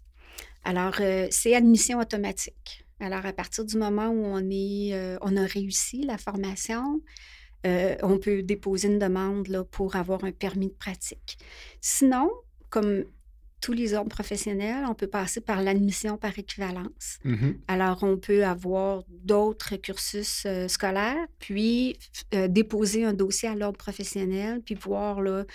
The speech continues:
Speaker 1: est-ce qu'on a des équivalences qui peuvent être reconnues et, euh, est-ce qu'on peut avoir à compléter des formations ou des stages ou des supervisions. Puis, il peut y avoir d'autres cursus qu'on peut avoir fait et accéder à la, au, à la maîtrise, euh,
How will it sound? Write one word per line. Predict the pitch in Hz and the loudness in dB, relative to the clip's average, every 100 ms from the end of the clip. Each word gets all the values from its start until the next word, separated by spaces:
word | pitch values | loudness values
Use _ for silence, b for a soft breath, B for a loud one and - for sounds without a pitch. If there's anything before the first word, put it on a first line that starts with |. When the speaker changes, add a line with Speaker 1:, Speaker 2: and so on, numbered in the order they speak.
| B B B - | B B B -4
Speaker 1:
est-ce | 185 | 0
qu'on | 208 196 | 4 4
a | |
des | 196 196 190 | 4 2 2
équivalences | 190 202 196 180 202 214 - | 0 0 2 4 2 0 -4
qui | - | -6
peuvent | 202 196 | -4 -2
être | 190 - | -4 -6
reconnues | 190 - 190 185 220 311 B B B B - | -8 -4 0 0 0 -2 B B B B -2
et, | 202 220 226 214 | 0 2 4 6
euh, | 180 180 175 | 6 4 2
est-ce | 180 | -2
qu'on | - 180 | -6 -6
peut | 175 | -4
avoir | 185 180 190 190 | -4 -2 -2 -4
à | 190 | -6
compléter | 190 180 185 - | -4 -4 -6 -6
des | 202 202 | -4 -4
formations | - 190 190 175 - 196 196 196 - | -2 0 0 0 -2 -2 -2 -4 0
ou | 214 | 2
des | 185 190 | 2 0
stages | - 196 196 196 196 190 | 0 -2 -2 -2 -4 -4
ou | 180 | -4
des | 185 | -2
supervisions. | - - 185 165 170 - - - B B B B B | -2 -4 -6 -6 -8 -10 -12 -14 B B B B B
Puis, | - | 0
il | 208 | 6
peut | 247 | 8
y | 277 | 8
avoir | 226 226 247 247 | 6 6 6 4
d'autres | 226 233 254 | 6 6 4
cursus | 226 - - 269 | -4 -4 -4 -4
qu'on | - 196 | -4 -2
peut | 202 | -2
avoir | 196 208 180 - | -2 -2 -2 -4
fait | - 233 254 254 | -4 -2 -2 -2
et | 226 247 | 0 2
accéder | 226 - 208 190 220 240 | 0 -2 -2 0 2 2
à | 233 196 | 2 2
la, | 190 190 185 180 180 180 175 - | 0 -2 -2 -4 -6 -8 -10 -4
au, | 208 196 | -4 0
à | 196 | 2
la | 196 | 4
maîtrise, | 196 190 185 - 214 220 233 220 196 | 6 4 2 -2 -2 -2 -4 -8 -6
euh, | 190 185 180 180 | -6 -4 -4 -6